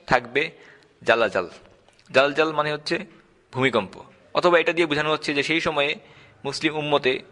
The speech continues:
খুব বেশি বিপর্যয় বা দুর্যোগ চলতে থাকবে। আর এমন দুর্দশাগ্রস্ত একটা সময়েই ইমাম মাহদির আগমন ঘটবে।" রাসূলুল্লাহ সাল্লাল্লাহু আলাইহি ওয়াসাল্লাম বলেন, "আমি তোমাদেরকে ইমাম মাহদির সুসংবাদ দিচ্ছি।" আর তারপর তিনি সাল্লাল্লাহু আলাইহি ওয়াসাল্লাম বলেন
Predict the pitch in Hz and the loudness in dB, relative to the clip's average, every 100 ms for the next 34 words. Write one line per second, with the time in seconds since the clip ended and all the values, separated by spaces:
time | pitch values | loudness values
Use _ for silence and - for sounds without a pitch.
0 | - _ _ - 175 139 147 151 147 151 | -20 _ _ 0 0 2 -2 -2 0 0
1 | 151 147 117 123 131 123 113 104 90 - | 0 0 0 -2 -4 -2 -4 -4 -6 -12
2 | - - 110 - 131 151 170 147 139 147 | -20 -6 -6 -2 -2 0 -2 -4 -6 -4
3 | 160 151 - 139 - 120 - 117 127 139 | -2 -2 -2 -2 -2 -4 -2 -2 -2 -2
4 | 180 - - - - 123 120 113 107 117 | -4 -10 -20 -20 -16 -4 -4 -2 -4 0
5 | 110 95 95 95 90 - - _ _ _ | 0 0 -10 -12 -14 -16 -20 _ _ _
6 | - 123 139 160 156 156 156 - - 127 | -4 -2 -2 -4 -2 0 -2 -8 -14 -4
7 | 120 113 120 117 120 110 113 151 - - | 0 0 -2 -4 -6 -2 -2 -2 -10 -20
8 | - _ - 120 147 120 113 110 139 - | -20 _ -6 -4 -4 -6 -6 -6 -6 -8
9 | 117 113 113 113 127 156 - _ - - | -6 -4 -4 -6 -10 -12 -16 _ -12 -8
10 | 139 139 123 - - - - _ _ - | -6 -6 -8 -10 -14 -14 -14 _ _ -20
11 | _ _ - - - - 160 156 156 139 | _ _ -20 -12 -2 2 2 2 -4 -6
12 | 135 131 123 120 120 117 120 117 110 101 | -8 -2 2 2 0 -2 -8 -4 -2 -2